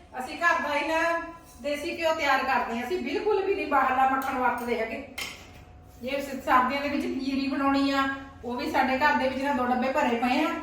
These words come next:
ਅਸੀਂ ਘਰ ਦਾ ਹੀ ਘਿਓ ਵਰਤਣਾ, ਕੋਈ ਪਰੌਂਠਾ ਬਣਾਉਣਾ, ਸਬਜ਼ੀ ਦੇ ਵਿੱਚ ਪਾ ਕੇ ਖਾਣਾ,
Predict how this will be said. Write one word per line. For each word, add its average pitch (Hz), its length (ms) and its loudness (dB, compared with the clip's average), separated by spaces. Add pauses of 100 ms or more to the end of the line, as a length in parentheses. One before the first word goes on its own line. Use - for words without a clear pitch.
(280)
ਅਸੀਂ 262 240 -6
ਘਰ 302 220 4
ਦਾ 226 80 0
ਹੀ 254 80 2
ਘਿਓ 254 240 0
ਵਰਤਣਾ, 233 400 2
ਕੋਈ 233 140 -2
ਪਰੌਂਠਾ 233 440 2
ਬਣਾਉਣਾ, 233 300 2
ਸਬਜ਼ੀ 226 360 2
ਦੇ 240 100 2
ਵਿੱਚ 233 140 -2
ਪਾ 233 200 4
ਕੇ 233 160 2
ਖਾਣਾ, 277 280 2